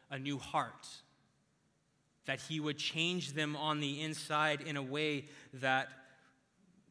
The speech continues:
would be complete, that they would actually become a new creation. It's how the Apostle Paul told it, that their desires, their, their passions, the very core of who they are would become new, would become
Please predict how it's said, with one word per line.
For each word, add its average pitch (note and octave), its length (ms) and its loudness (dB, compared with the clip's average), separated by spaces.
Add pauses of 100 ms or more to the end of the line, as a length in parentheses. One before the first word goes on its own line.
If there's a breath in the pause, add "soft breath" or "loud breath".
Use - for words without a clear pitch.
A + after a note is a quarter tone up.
(760)
would C3 140 -4
be - 80 -4
complete, D3+ 800 -4
that B2+ 100 -12
they D3+ 80 0
would C#3 160 -2
actually F3+ 400 8
become D#3 500 0
a C#3+ 80 -2
new D3+ 220 -2
creation. C#3 640 -2 (1000)
It's - 80 -14
how C#3 120 -2
the B2 100 -6 (320)
Apostle B2+ 340 -4
Paul B2+ 200 -4
told B2 220 -12
it, A2+ 40 -10
that A#2+ 160 -10
their B2+ 100 -4
desires, B2+ 840 2 (300 loud breath)
their, B2+ 260 -2
their C3+ 80 -4
passions, C#3 560 2
the - 100 -10
very D3 400 0 (240)
core E3 320 -4
of D#3+ 80 -4
who F3 220 -6
they D3 160 2
are D3 180 4
would C3+ 160 -6
become C3+ 460 -4
new, D3+ 180 -2
would C3+ 140 -4
become C3 340 -6